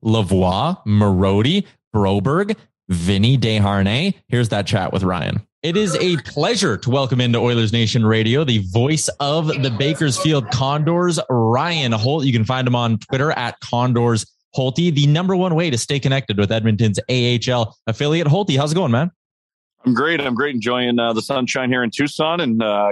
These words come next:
Speaker 2: getting ready for, for two games, uh, this weekend.
Speaker 1: Well, thanks for giving me some time here. There is a lot to get to here with this Bakersfield teams. We're gonna jam in as much as we can. But the number one thing that has Oilers fans buzzing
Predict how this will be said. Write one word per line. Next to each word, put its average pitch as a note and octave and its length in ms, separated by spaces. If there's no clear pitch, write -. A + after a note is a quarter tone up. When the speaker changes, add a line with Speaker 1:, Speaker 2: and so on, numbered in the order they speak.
Speaker 2:
getting A2+ 140
ready A2+ 160
for, A2+ 420
for - 100
two B2 140
games, A2+ 380
uh, A2+ 240
this A2 180
weekend. B2 280
Speaker 1:
Well, A2 100
thanks D#3 240
for G#3 80
giving E3 260
me D#3+ 140
some B2+ 240
time A#2 340
here. G2+ 160
There C3 220
is G#2+ 200
a G2+ 180
lot G2 400
to C3+ 60
get A2+ 220
to G#2+ 100
here F#2 160
with F#2 120
this F#2+ 160
Bakersfield G2 680
teams. G2 240
We're G#2 100
gonna G2 140
jam G#2+ 380
in G#2 100
as F#2 140
much G#2 180
as G2 80
we G2 100
can. G#2+ 280
But F#2+ 100
the G#2+ 80
number D#3 220
one C#3+ 220
thing C#3+ 200
that B2 100
has A2+ 200
Oilers D3+ 400
fans A2 260
buzzing G2+ 400